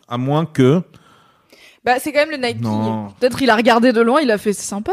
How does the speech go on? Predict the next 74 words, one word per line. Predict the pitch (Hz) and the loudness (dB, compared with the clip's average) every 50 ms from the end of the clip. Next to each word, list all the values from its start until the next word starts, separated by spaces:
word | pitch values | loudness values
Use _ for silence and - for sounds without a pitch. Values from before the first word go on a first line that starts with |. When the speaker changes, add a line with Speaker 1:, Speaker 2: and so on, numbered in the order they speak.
| 440 427 | -2 -4
Speaker 3:
votre | 349 - | -4 -6
truc | - - - 359 - | -8 -10 -12 -12 -10
là, | - 277 | -8 -6
votre | 233 226 214 | -6 -6 -6
petit | - 254 - - - | -8 -16 -18 -18 -14
trône | - - 294 302 302 | -10 -6 -4 -2 -2
Speaker 1:
Non, | 285 - | -2 -2
Speaker 3:
et | 202 | -2
tout, | - | -2
Speaker 1:
parce | - 285 277 | -2 -2 0
Speaker 3:
mais | 240 | 0
Speaker 1:
que, | 160 | 0
Speaker 3:
j'ai | 160 - | 0 0
pas | - 147 | -2 -4
un | |
Speaker 1:
parce | 427 - - - | 0 0 0 0
Speaker 3:
beau | 269 | 2
Speaker 1:
que, | 269 | 2
Speaker 3:
trône, | 151 147 143 - - | 4 4 2 2 0
Speaker 1:
parce | - 151 127 | -2 -2 -2
que | 110 - 147 | 0 0 0
Speaker 3:
euh. | 143 139 | 0 -2
Speaker 1:
si | - - - 180 | -2 -6 -8 -8
c'est | - - 175 | -4 -2 0
un | 156 143 139 131 120 | 0 0 0 -2 -4
first | - - - 123 - - - | -4 -4 -6 -6 -6 -4 -2
man, | 139 131 127 120 | 0 0 2 2
il | 117 | 0
n'y | 113 | 0
avait | 107 107 110 | 0 0 -2
pas | 104 - 110 | -4 -4 -8
encore | 110 - 107 107 | -6 -6 -6 -6
de | 101 101 | -6 -8
trône | - - 104 101 | -8 -8 -8 -8
de | 104 | -8
fer, | 95 - 98 92 95 _ _ - | -8 -8 -10 -12 -12 _ _ -10
donc | 107 104 98 - | -10 -10 -8 -6
il | 95 | -6
en | 104 101 | -6 -6
a | 95 92 95 | -6 -6 -8
rien | 92 | -10
à | 95 107 | -12 -12
foutre | - - - 202 - - _ _ _ _ _ - | -12 -10 -10 -10 -10 -12 _ _ _ _ _ -16
du | 120 | -12
symbole, | - - 120 117 113 110 98 - _ _ - | -8 -6 -6 -4 -6 -6 -8 -10 _ _ -12
Speaker 3:
Bah, | - | -10
Speaker 1:
a | - | -8
Speaker 3:
c'est | - 262 | -4 -2
ça, | 247 349 | 2 2
Speaker 1:
priori. | 349 330 | 2 2
Speaker 3:
c'est | 208 240 233 | 2 0 -2
hyper | 220 - 214 202 196 | 0 0 0 0 2
récent | 202 233 233 - - 320 285 | 0 -2 -2 -2 -4 -6 -6
pour | 262 262 240 226 | -4 -4 -4 -2
lui, | 220 | 0
Speaker 1:
Ouais, | 175 202 196 | 0 2 2
Speaker 3:
tu | 170 | 2
vois, | 226 214 | 2 0
Speaker 1:
donc | 220 214 | -2 -2
Speaker 3:
c'est | - 202 | -4 -8
Speaker 1:
c'est, | 185 - | -6 -4
Speaker 3:
pas, | 214 208 202 202 196 196 196 196 190 190 190 | -2 -2 0 0 -2 -2 -2 -4 -2 0 0
Speaker 1:
peut-être | - 190 | -2 -2
Speaker 3:
c'est | 202 175 - | -2 -6 -2
Speaker 1:
qu'il | 196 170 | 0 2
revient | 147 151 147 156 | 2 2 4 4
Speaker 3:
ok, | 151 | 4
Speaker 1:
à | 147 | 4
la | 147 139 135 139 | 4 2 2 2
Speaker 3:
c'est | 139 | 0
Speaker 1:
Isle | 139 139 | 0 -2
of, | 131 - - | -4 -4 -4
euh, | 143 131 120 120 117 117 117 110 107 - | -6 -4 -6 -8 -12 -16 -20 -20 -20 -20
Faces. | - 151 135 - - - _ _ | -20 -20 -20 -20 -20 -20 _ _